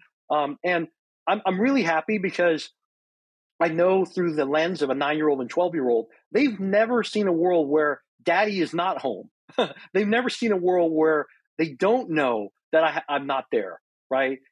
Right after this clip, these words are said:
And, and to me, that's mission accomplished, because I didn't wanna be that absentee dad.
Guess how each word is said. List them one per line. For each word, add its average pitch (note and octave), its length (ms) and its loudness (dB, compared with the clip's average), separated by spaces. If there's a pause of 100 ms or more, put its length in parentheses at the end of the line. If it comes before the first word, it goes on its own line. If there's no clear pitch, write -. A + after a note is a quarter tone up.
(120)
And, E3 240 -4
and E3+ 160 -4
to G3 80 -2
me, A#3+ 140 0
that's G3 240 -2
mission F#3 260 -2
accomplished, C#3+ 480 -4
because D3+ 140 -2
I D#3 80 2
didn't A3 240 0
wanna F3 200 0
be E3 160 -4
that C#3 160 0
absentee D3+ 540 -4
dad. B2 220 0